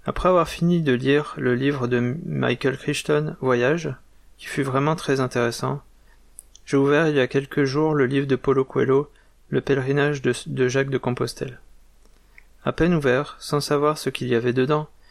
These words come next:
je me suis mis à délirer en me disant que j'avais toujours rêvé de partir en camping itinérant pour randonner, que marcher me ferait du bien pour réfléchir. Et puis après avoir ressassé ça,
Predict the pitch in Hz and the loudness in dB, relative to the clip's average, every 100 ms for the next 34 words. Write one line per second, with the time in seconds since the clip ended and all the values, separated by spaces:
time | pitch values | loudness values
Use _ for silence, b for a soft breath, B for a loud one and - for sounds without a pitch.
0 | b b - - 131 - 151 156 170 151 | b b -8 -2 -2 -2 0 2 2 2
1 | 127 127 127 117 113 117 117 120 120 131 | 2 2 0 0 0 2 0 -2 0 0
2 | 131 - 120 113 117 - 123 117 117 117 | 0 -2 -2 0 -2 -2 -2 0 0 0
3 | 110 120 110 - 123 123 123 120 - 120 | -2 -4 -6 -2 -2 0 -2 -4 -2 -2
4 | 117 120 117 113 120 131 123 117 113 113 | -2 -2 -2 -2 -4 -4 -4 -2 0 -2
5 | 113 135 b b b b b - 127 123 | -4 -8 b b b b b -2 0 0
6 | - 147 147 135 135 120 120 123 120 117 | 0 0 0 -2 -2 -2 -2 -4 -4 -2
7 | 127 - 113 - 120 - 127 - - - | -2 -4 -6 -2 -2 -2 -6 -8 -20 -20
8 | - - - - - - B B B B | -20 -20 -20 -20 -20 -20 B B B B
9 | - 135 156 139 - 160 151 123 123 - | -8 -2 0 0 0 2 2 0 -2 -2
10 | 131 - 127 127 139 | -4 -4 -4 -4 -4